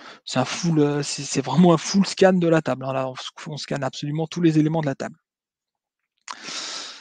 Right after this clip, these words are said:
Euh, donc là, on va chercher avec différentes valeurs et partitions. Donc là, c'est, on a deux valeurs ici. C'est pas une rangée de, qui part de vingt-deux à plus l'infini.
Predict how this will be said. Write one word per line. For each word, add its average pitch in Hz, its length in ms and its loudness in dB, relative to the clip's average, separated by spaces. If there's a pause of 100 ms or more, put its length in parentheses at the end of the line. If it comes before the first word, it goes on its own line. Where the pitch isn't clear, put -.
(400)
Euh, 147 500 2 (160)
donc 175 240 0
là, 190 100 4
on 185 60 4
va 165 160 6
chercher - 380 0
avec 151 160 2
différentes 160 480 -2
valeurs 160 340 2
et 151 80 -4
partitions. 151 640 -6 (180)
Donc 139 140 -16 (800)
là, 170 120 4
c'est, 143 460 -4
on 160 140 -2
a 147 100 0
deux 151 300 0
valeurs 170 340 0
ici. 190 320 -4
C'est - 140 -8
pas 196 180 4
une 175 140 0
rangée 151 420 -4
de, 147 80 -8
qui - 140 -18
part 139 160 -2
de 139 80 -4
vingt-deux 147 360 -4
à 127 100 -4
plus - 200 -14
l'infini. 160 400 -2